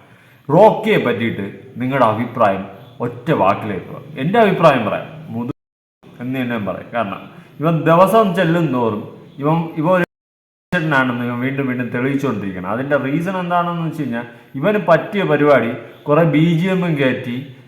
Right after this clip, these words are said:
പഴയ വീഡിയോൻ്റെ കട്ടുകൾ വിട്ട്, കുറേ മോട്ടിവേഷണലും കുറേ മാസ് ബി ജി എമ്മും കയറ്റി, മറ്റേ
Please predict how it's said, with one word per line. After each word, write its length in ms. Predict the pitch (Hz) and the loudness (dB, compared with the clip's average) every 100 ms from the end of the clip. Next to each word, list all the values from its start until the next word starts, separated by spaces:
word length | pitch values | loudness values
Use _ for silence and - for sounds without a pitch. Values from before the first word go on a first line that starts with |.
| - 98 | -18 0
പഴയ 260 | 135 147 170 165 | 4 6 4 4
വീഡിയോൻ്റെ 480 | 151 156 165 160 151 135 | 4 4 4 4 2 2
കട്ടുകൾ 340 | 135 - 151 143 | 0 2 2 2
വിട്ട്, 220 | 127 107 120 | 0 -4 -4
കുറേ 160 | 127 131 123 | 0 2 2
മോട്ടിവേഷണലും 720 | 127 131 151 147 147 147 147 151 143 | 0 0 0 -2 -2 -6 -4 -4 0
കുറേ 160 | 135 135 123 | 0 0 0
മാസ് 280 | 123 143 147 147 | 2 2 2 -2
ബി 100 | 131 131 | 0 0
ജി 60 | 139 | -2
എമ്മും 160 | 135 123 | -2 -4
കയറ്റി, 300 | 107 104 120 120 - - 117 | -4 -4 -8 -10 -18 -8 -6
മറ്റേ 180 | 123 | -4